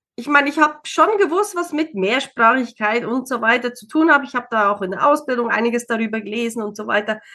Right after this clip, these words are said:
Das war für mich eigentlich schon, vieles war so ein bisschen bekannt oder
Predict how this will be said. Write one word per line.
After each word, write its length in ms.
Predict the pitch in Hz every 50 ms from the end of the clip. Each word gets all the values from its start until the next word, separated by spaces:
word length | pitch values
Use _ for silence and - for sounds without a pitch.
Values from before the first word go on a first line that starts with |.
| - - - - - _ -
Das 220 | 214 240 233 247
war 360 | 240 254 240 226 - - - _ _ _ _ _ _ -
für 180 | - - 269
mich 340 | 247 262 302 370 370 - -
eigentlich 320 | - 247 262 320 349 311 -
schon, 220 | - 285 277 339 392 392 359 - - _ 233 208 208 220 - _ -
vieles 480 | 185 220 - - 285 311 415 415 427 320
war 140 | 320 302 277
so 80 | 285
ein 120 | 330 320 311
bisschen 340 | 330 403 403 - 453 392
bekannt 420 | 370 359 330 - - 294 277 302 370 427 466 480 480 480 311 277
oder 380 | 262 262 254 226 - - -